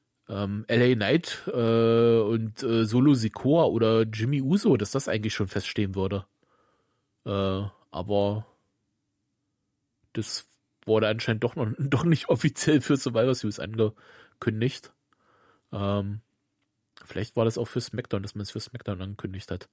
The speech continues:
Ähm, aber wenn da noch irgendwas passiert, würde es mich jetzt nicht überraschen, sagen wir's mal so. Weil sonst hat man jetzt, stand jetzt halt nur ein hundertprozentig SmackDown-Match und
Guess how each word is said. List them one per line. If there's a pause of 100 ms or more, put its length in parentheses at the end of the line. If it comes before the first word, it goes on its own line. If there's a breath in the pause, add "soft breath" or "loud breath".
(960 soft breath)
Ähm, (260)
aber
wenn
da
noch
irgendwas
passiert,
würde
es
mich
jetzt
nicht
überraschen, (120)
sagen
wir's
mal
so. (400 soft breath)
Weil
sonst
hat
man
jetzt,
stand
jetzt
halt
nur
ein (1300)
hundertprozentig
SmackDown-Match
und